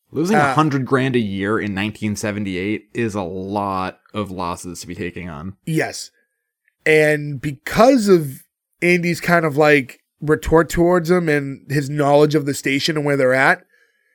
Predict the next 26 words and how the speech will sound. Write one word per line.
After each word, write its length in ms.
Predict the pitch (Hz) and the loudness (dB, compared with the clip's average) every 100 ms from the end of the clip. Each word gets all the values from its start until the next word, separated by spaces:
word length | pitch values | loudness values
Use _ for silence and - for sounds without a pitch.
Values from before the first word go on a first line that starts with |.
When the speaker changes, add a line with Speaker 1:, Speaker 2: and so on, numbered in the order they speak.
| _ | _
Speaker 2:
he 180 | - 170 | -10 -8
kinda 380 | - 156 202 226 | -2 4 4 4
changes 360 | - 202 160 143 | 2 0 0 0
his 60 | |
attitude 460 | 143 147 - 190 185 | 2 2 2 0 4
a 40 | |
little 200 | 185 190 | 4 4
bit, 260 | 180 208 208 | 2 0 0
and 280 | 147 135 127 | -4 -6 -8
he 180 | 135 143 | -8 -4
asks 360 | 143 143 - | -2 -2 -4
Andy 340 | 147 151 147 139 | -6 -4 -2 -4
to 80 | |
sit 240 | 131 165 139 | -4 -4 2
down 400 | 156 151 143 139 _ _ _ _ _ | 2 2 0 -8 _ _ _ _ _
and 140 | 170 139 | -8 -2
starts 260 | 180 165 | 0 0
telling 260 | - 208 220 | 2 2 2
him 80 | 175 | 0
how 160 | 170 | 2
the 100 | 156 | 2
station 440 | 143 175 160 160 127 | 0 2 2 0 -6
used 280 | 156 220 - | -2 -2 0
to 80 | |
make 240 | 175 151 135 | -2 -2 -2
money 440 | 156 190 139 131 | 0 0 -2 -8